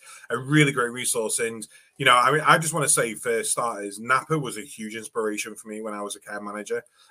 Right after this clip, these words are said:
Um, I was a care manager for, like, ten years,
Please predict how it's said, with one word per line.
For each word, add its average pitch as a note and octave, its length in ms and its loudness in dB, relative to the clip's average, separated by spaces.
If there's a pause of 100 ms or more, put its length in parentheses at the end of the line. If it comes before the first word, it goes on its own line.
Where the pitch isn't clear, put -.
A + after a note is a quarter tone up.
Um, A2 440 2
I B2 80 2
was A#2 140 2
a - 40 -12
care A#2+ 160 0
manager A2+ 540 0
for, G2+ 440 -2
like, F#2+ 280 -12
ten G#2 300 -6
years, A2+ 340 -2